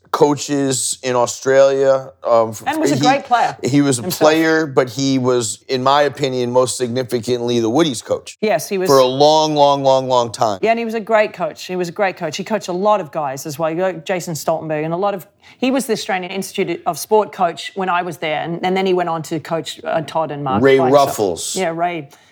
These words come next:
Speaker 2: Grubbs. He gave me the nickname Grubbs. Still texts me now, Grubbs. Um, but, you know, I was working really hard and I was starting to get it and I was starting to figure out how to play singles and I was getting into main draws of Grand Slams on my own and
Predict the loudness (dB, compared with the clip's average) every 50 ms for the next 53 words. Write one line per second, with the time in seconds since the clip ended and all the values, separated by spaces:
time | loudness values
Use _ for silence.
0 | _ 0 2 2 2 2 0 -6 -16 -18 _ _ _ -8 -6 -4 -4 -4 -4 -6
1 | -8 -8 -8 -8 -6 -6 -4 -4 -2 -2 -2 -2 -4 -6 -12 -18 _ -20 -20 -20
2 | -20 -20 _ -8 -6 -6 -6 -4 -6 -10 -10 -12 -10 -8 -6 -6 -4 -6 -2 2
3 | 2 2 2 0 -4 -14 -20 _ _ _ _ -20 -8 -2 2 2 4 4 2 0
4 | -2 -4 -6 -10 -14 -14 -12 -4 0 0 0 0 -4 -8 -6 -2 0 0 0 0
5 | -2 -4 -6 -10 _ _ _ _ 4 4 4 4 2 -2 -2 -2 -2 -2 -2 -2
6 | -2 -4 -2 -2 0 0 0 2 2 2 0 0 -2 -2 -2 -2 -2 -2 -2 -6
7 | -10 -10 -4 -2 0 0 0 -2 -6 -8 -6 -4 -4 -4 -4 -6 -8 -6 -6 -6
8 | -4 -2 -2 -2 -2 -2 -4 -6 -6 -6 -4 -2 -2 0 0 0 -2 -2 -2 -4
9 | -6 -8 -6 -6 -6 -6 -6 -4 -4 -2 -2 0 0 -2 -2 -2 -2 0 0 0
10 | 0 -2 -2 -4 -4 -4 -4 -6 -6 -4 -4 -2 -2 -2 -2 -2 -2 -2 -2 -2
11 | -4 -6 -6 -6 -4 -4 -4 -4 -4 -4 -4 -4 -4 -4 -4 -2 -2 -2 0 0
12 | 0 0 0 -2 -2 -4